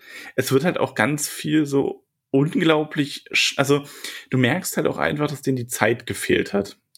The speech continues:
Die hätten da im Grunde noch mal drei Staffeln oder zwei draus machen können, mindestens. Also,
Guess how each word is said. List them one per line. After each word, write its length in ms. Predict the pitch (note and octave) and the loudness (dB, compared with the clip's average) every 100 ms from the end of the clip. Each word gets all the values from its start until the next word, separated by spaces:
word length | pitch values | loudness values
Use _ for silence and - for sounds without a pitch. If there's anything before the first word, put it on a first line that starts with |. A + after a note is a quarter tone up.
| - | -4
Die 80 | |
hätten 240 | A2+ A#2+ C#3 | -4 0 0
da 80 | A2+ | 2
im 100 | A2 | 2
Grunde 180 | B2 A2+ | 2 2
noch 180 | A#2 | 0
mal 160 | A#2 G#2+ | 0 -2
drei 200 | - G2+ | 0 0
Staffeln 340 | - G2+ - F#2 | 0 -2 -2 -2
oder 160 | F#2+ | -2
zwei 220 | F#2 - - | 0 -2 -2
draus 260 | E2+ F2 | -2 -4
machen 240 | - F#2+ F#2+ | -6 -6 -6
können, 220 | F2+ F2+ | -4 0
mindestens. 720 | G#2+ B2 G2 - - G2 - | 2 2 0 -4 -6 -8 -4
Also, 360 | - G2+ G#2+ | 0 2 0